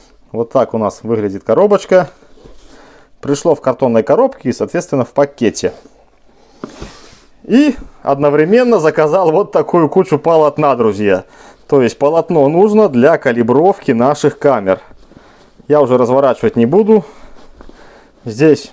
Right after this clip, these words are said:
полотно более, больше, чем машина, поэтому состоит, по-моему, из четырех кусков. Можно купить подороже одним куском, но очень жалко денег. Итак, за это полотно порядка сорока долларов. Просто ужас.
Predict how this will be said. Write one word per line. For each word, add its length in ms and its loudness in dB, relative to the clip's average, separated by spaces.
полотно 460 0
более, 440 2
больше, 400 -4
чем 200 -2
машина, 520 0
поэтому 600 0
состоит, 460 -2
по-моему, 360 0
из 80 -4
четырех 360 -2
кусков. 440 0
Можно 380 2
купить 280 -2
подороже 480 2
одним 260 0
куском, 440 -2
но 140 -2
очень 260 -2
жалко 320 0
денег. 340 -2
Итак, 380 -2
за 140 -2
это 180 0
полотно 420 -2
порядка 420 -2
сорока 360 -2
долларов. 400 0
Просто 360 -2
ужас. 480 -6